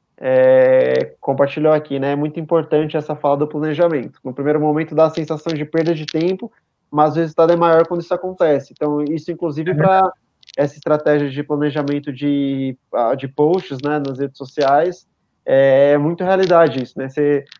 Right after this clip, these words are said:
Speaker 1: a Selma até respondeu aqui de novo que ela vai pegar essa dica aí de parar meia horinha pra programar post,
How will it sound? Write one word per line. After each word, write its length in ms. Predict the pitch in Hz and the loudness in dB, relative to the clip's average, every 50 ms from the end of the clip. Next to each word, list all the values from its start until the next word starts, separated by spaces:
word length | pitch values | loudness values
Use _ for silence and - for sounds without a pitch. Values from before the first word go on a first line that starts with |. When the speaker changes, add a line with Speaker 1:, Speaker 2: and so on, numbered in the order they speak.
| _ _ _ - | _ _ _ -6
Speaker 1:
a 100 | 135 135 | -6 -4
Selma 380 | 135 - 160 147 147 147 151 | 0 0 2 2 2 2 0
até 340 | 151 151 165 160 165 170 - - | 0 0 2 0 0 0 -2 -8
respondeu 500 | 165 156 156 151 151 - 170 160 147 156 | -10 -10 -10 -10 -8 -8 -6 -4 0 0
aqui 200 | 156 147 151 - 143 | 0 0 -2 -4 -8
de 100 | 143 151 | -6 -4
novo 260 | 143 143 151 156 156 - | -4 -4 -4 -4 -4 -2
que 80 | - | 2
ela 360 | 175 170 170 175 170 170 165 151 | 4 4 6 6 6 6 4 4
vai 160 | 135 151 151 151 | 4 2 2 2
pegar 220 | 170 165 143 156 | 2 2 2 2
essa 220 | 156 151 - 160 | 2 2 0 -4
dica 320 | 139 127 151 151 147 - 147 | -4 -2 -4 -6 -4 -2 -2
aí 120 | 147 151 | -2 -2
de 80 | 139 147 | -4 -2
parar 340 | - 151 147 147 147 147 151 | 0 2 4 4 4 2 2
meia 180 | 156 156 151 | 0 0 2
horinha 400 | 147 143 139 143 151 165 175 170 | 2 2 0 -2 -4 -4 -6 -6
pra 140 | 170 - 156 | -6 -8 -8
programar 480 | - - 147 147 147 151 147 143 143 139 - | -6 -6 -6 -4 -4 -4 -4 -6 -6 -8 -6
post, 440 | - 147 156 170 180 175 - - | -6 -6 -4 -6 -6 -8 -12 -20